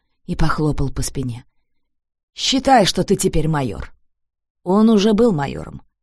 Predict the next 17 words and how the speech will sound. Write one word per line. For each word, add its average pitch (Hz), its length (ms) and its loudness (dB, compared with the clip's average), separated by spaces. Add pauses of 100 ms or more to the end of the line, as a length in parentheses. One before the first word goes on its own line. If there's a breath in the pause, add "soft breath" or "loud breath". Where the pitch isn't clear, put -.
(300)
уточнил 131 480 -4
Павел. 117 380 -8 (1600)
«Так 208 160 0
что, 220 180 4
мне 190 180 4
теперь 190 280 0
его 190 200 2
сразу 202 320 2
подполковником 214 840 2
делать? 135 400 -6 (160)
Ладно, 143 460 2 (100)
разберемся. 208 720 2 (600)
Давай, 233 300 2
пока 160 260 -2
бригада 170 440 0
здесь 143 280 -4
работает, 160 580 -2